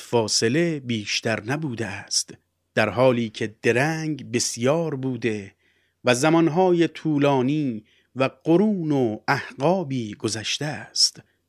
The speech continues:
ولیکن این شدت سعه و احاطه و اتحاد عوالم این زمان بسیار طولانی را در نظر شما به صورت یک ساعت تقلیل داده است.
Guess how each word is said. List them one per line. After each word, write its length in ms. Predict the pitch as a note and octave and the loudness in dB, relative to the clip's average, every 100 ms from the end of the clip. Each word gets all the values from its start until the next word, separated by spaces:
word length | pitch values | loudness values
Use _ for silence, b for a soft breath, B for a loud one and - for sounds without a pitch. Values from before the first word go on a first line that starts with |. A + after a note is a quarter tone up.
| - | -2
ولیکن 680 | A2 C#3 A#2 B2+ A2+ G2 - b b b b | 0 0 -2 -2 -2 -6 -14 b b b b
این 240 | B2 G#2 | -2 -2
شدت 640 | - E3 D3 C3+ A3 G#3+ | 0 0 0 0 -4 0
سعه 680 | E3 - B2+ B2+ C#3+ C3+ A2+ | 4 6 4 2 2 0 -2
و 140 | A#2+ - | -4 -4
احاطه 840 | A#2+ - B2 G#2 - C#3 C#3 G#2+ _ - | -6 -2 -4 -4 -4 -2 -2 -4 _ -4
و 120 | A#2+ | -4
اتحاد 680 | A#2 G#2+ - D3 D3 G#3 F#3+ | -2 -6 -6 -6 -2 -2 2
عوالم 760 | E3+ D3 C#3+ C3+ B2 D3+ D3+ C#3+ b b b b | 2 2 2 4 4 4 2 -6 b b b b
این 200 | B2 A2 | 0 0
زمان 500 | G#2 D3 F#3+ F#3+ E3 | 2 4 4 4 0
بسیار 680 | C#3 B2+ - C3 A#2+ G#2 G#2 | -2 -4 0 0 0 -2 -6
طولانی 640 | - A#2 A2+ G#2+ A2 F3 | -8 -2 -2 -2 0 0
را 340 | D#3 D3+ D#3 E3 b b b | 2 0 0 -6 b b b
در 200 | A#2+ A2+ | -2 0
نظر 420 | G#2 B2 C#3+ G#3 D3+ | 0 -2 0 -2 -2
شما 540 | - B2 C3 C3 A#2+ | -2 0 2 0 -2
به 140 | B2 | -2
صورت 480 | A#2+ - A2+ A#2 A2+ | -4 -2 -4 -6 -4
یک 420 | A2 G#2 F3+ G#3 | -4 -2 -4 -2
ساعت 720 | - - A2 G#2 A2 G#2+ - - _ - | -2 0 0 0 -6 -10 -14 -20 _ -8
تقلیل 560 | A#2 - A2+ D3+ F#2+ F2 | -8 -4 -4 -4 -8 -10
داده 280 | A2+ A2 A#2+ | -10 -8 -12
است. 540 | - - - - - | -16 -10 -6 -6 -10